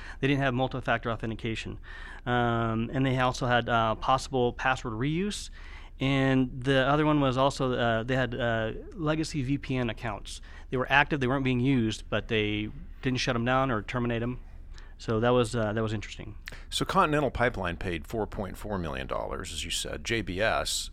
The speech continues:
Speaker 2: the foodstuffs supplier, supply, paid eleven million dollars. Paul, what's your personal opinion on paying these ransomware attacks? Why don't you,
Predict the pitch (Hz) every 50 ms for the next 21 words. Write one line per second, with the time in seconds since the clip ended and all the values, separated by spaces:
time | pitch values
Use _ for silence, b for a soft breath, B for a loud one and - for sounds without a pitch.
0 | - - - 87 82 76 73 76 73 - - - - - - 131 120 113 - -
1 | - - 71 67 - - - - - b b b b b b b b - - -
2 | - - 101 - - 82 64 55 60 62 65 90 90 - - 101 - - 98 82
3 | - - - 104 92 82 78 - - 87 78 87 95 110 127 107 92 82 69 71
4 | 69 67 - 73 58 62 55 - 82 92 - - B B B B B B B B
5 | B - 202 202 190 214 220 - - 196 - - - 156 143 - - 139 120 107
6 | - - 123 117 98 82 76 80 - - - - 120 120 110 101 92 85 80 -
7 | 92 87 87 98 - - 85 73 58 64 - - 101 110 - - 156 175 220 226
8 | - 208 160